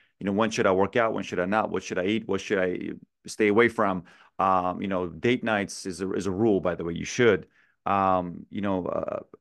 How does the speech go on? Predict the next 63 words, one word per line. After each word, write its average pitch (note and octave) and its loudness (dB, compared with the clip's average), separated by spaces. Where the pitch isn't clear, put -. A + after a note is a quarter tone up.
abstain A#2+ -2
from A2+ 0
anger, G#2 2
uh, F#2 0
take G#2+ -4
breaks B2 0
at - -18
a A2 -6
certain A2 -4
hour, G#2 2
you - -10
know, F2+ -6
hire, G#2+ 2
train. B2 0
I A2 0
mean, A#2+ 0
there's C#3 0
a C#3+ -2
lot D#3+ 2
of C3+ -6
things C3+ -4
that G2+ -4
human A2 -4
beings G2 -4
have F#2+ -4
to F#2+ -6
do F#2+ -4
to, F2 -6
uh, F2 -2
to A2+ -4
be A2 0
able G#2+ 2
to G#2+ -10
be, G2+ -4
be F#2+ -8
human. C#3+ -4
And B2 -2
the A2+ -8
human G#3+ -6
beings C#3+ -2
that A#2+ -4
tend B2+ -4
to A#2+ -2
be A2+ -8
unsuccessful - -2
are G#2 -2
the G2+ -2
ones G#2 -4
who G#2 -4
are - 0
winging G#2 -2
it, F2+ -6
as G#2 -2
in A2+ -4
they A2 2
don't A#2 -2
have A2+ -4
a F#2+ -12
set - -2
of F#2 -2
rules G#2 0
they're E2+ -6
following. G2+ 0